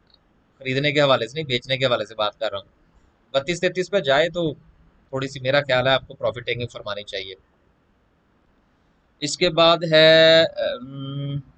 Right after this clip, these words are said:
लॉटे Chemical है, नहीं वो थोड़ा सा ऊपर है। अ, बस यार आगे चलते हैं। Banks, Banks के ऊपर जो है वो थोड़े से साए छाए हुए हैं। Banks में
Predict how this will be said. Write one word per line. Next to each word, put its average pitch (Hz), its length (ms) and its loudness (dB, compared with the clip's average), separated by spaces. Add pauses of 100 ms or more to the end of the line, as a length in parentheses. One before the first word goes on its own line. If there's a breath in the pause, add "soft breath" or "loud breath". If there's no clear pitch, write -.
(720)
लॉटे 123 300 0
Chemical 160 480 0
है, 156 240 4
नहीं 139 220 -4
वो 127 120 -10
थोड़ा 117 200 -8
सा 117 120 -10
ऊपर 127 280 -4
है। 135 300 2
अ, - 1700 -16 (720)
बस 143 220 -2
यार 101 140 -10 (180)
आगे 123 180 0
चलते 104 300 -10
हैं। 101 140 -12 (540)
Banks, 147 580 0 (260)
Banks 190 300 0
के 202 100 -2
ऊपर 190 240 -2
जो 185 120 -4
है 165 140 2
वो 170 160 -4
थोड़े 156 220 -2
से 160 180 -4 (840)
साए 127 340 0
छाए 131 280 0
हुए 147 240 -4
हैं। 147 220 -2 (1000)
Banks 117 340 -4
में 139 520 2